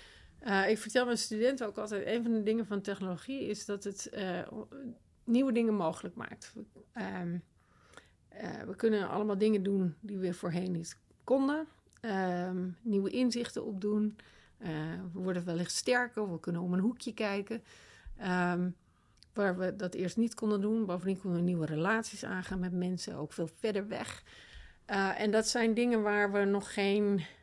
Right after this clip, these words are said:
vaste normen en waarden over hebben. In die zin dat de bestaande sociale normen, formele, juridische normen, professionele normen, et cetera,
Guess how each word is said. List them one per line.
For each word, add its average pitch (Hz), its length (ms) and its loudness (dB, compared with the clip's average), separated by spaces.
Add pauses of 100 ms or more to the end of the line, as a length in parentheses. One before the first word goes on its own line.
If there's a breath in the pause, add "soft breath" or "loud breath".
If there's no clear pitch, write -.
(140 loud breath)
vaste 208 920 0 (880 soft breath)
normen 214 640 4
en 180 240 -4
waarden 196 360 2
over 156 240 -2
hebben. 160 240 -4
In 190 120 -2
die 196 120 -2
zin 196 240 -2
dat 180 300 -6 (480 soft breath)
de 196 100 -6
bestaande 208 800 2
sociale 180 640 -4
normen, 180 400 -2
formele, 180 640 -4
juridische 175 460 -2
normen, 175 300 -4
professionele 185 680 -6
normen, 175 380 -6
et 202 120 -12
cetera, 208 300 -6